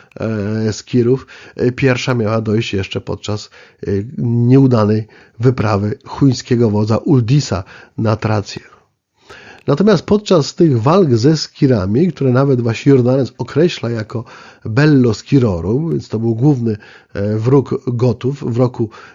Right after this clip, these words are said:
e, czterysta sześćdziesiątym dziewiątym, zginąć miał Walamir, król tychże właśnie,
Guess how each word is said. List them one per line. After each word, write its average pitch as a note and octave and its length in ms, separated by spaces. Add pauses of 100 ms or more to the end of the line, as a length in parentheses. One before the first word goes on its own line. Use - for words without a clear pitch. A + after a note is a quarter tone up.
e, A2+ 300
czterysta B2 640 (120)
sześćdziesiątym A#2 840 (480)
dziewiątym, A2+ 640
zginąć C#3 460
miał D3+ 300
Walamir, D3 640
król E3 340
tychże A2 300
właśnie, G#2 420